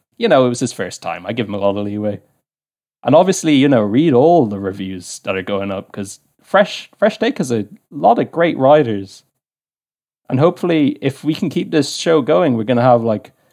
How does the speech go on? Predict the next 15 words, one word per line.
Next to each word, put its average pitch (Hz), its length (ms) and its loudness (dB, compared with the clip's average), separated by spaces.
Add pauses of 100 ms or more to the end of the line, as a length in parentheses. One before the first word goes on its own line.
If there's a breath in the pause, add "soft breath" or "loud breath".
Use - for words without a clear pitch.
(160)
maybe 143 520 2
a 127 60 -6
bigger 160 280 2
panel 110 320 0
coming 107 260 -4
in 107 120 -4
and 101 140 -8
out. 98 300 -10 (320)
But, 370 80 -4
you 330 80 -2
know, 190 160 4
it's - 180 0
early 117 240 2
days 107 340 -4
yet. 69 260 -12